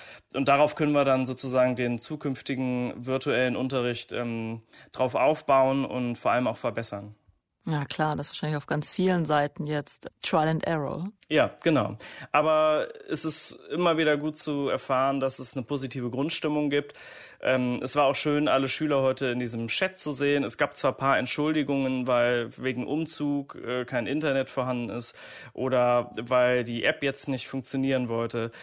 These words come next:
Speaker 1: aber das waren ganz wenige. Also, ähm, neunzig Prozent der Klasse hat wirklich teilgenommen, ähm, hat sich an die Gesprächsregeln gehalten und ich finde es schön, dass es so in diesen Zeiten dann doch,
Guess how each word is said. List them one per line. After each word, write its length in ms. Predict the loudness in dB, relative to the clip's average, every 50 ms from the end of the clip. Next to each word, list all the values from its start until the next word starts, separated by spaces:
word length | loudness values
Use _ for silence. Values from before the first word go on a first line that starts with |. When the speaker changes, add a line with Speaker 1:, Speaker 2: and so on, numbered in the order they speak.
| -14 -8 -4
Speaker 1:
aber 140 | 0 0 0
das 160 | 0 2 2
waren 180 | 2 2 2
ganz 300 | 2 0 0 0 -2 -4
wenige. 420 | -4 -4 -2 -2 -4 -4 -4 -4 -4
Also, 520 | -2 -2 -2 -2 -2 -2 0 0 0 0 0
ähm, 160 | -2 -2 -2
neunzig 440 | -2 0 0 0 0 0 -4 -6 -6
Prozent 340 | -6 -4 -2 -2 -2 -2 -2
der 80 | -4
Klasse 360 | -4 -4 -4 -4 -4 -4 -4 -4
hat 140 | -6 -8
wirklich 240 | -10 -10 -8 -8 -6
teilgenommen, 800 | -2 2 2 2 4 2 2 2 2 2 2 2 0 0 -2 -6 -10 -18 -20 -20 -20 -20 -12 -6
ähm, 360 | -2 0 0 0 0 -2 -4
hat 120 | -6 -4 -4
sich 160 | -2 -2 0
an 80 | 0 0
die 60 | 0
Gesprächsregeln 920 | 0 -2 -2 -2 -2 0 0 2 0 0 0 0 0 2 2 0 0 0
gehalten 720 | 2 0 2 2 4 4 2 2 0 -2 -2 -2 -2 -2 -2
und 320 | -2 -2 -2 -2 -4 -6 -8
ich 100 | -6 -4
finde 180 | -2 0 0
es 60 | 2 2
schön, 280 | 2 2 2 2 2
dass 160 | 2 0 0
es 180 | 0 -2 -2 0
so 180 | 0 0 0 0
in 100 | 0 0
diesen 240 | -2 -2 -2 -2
Zeiten 440 | -2 0 2 2 2 2 2 0 -2
dann 160 | 0 0 0
doch, 200 | 0 -2 -2 -2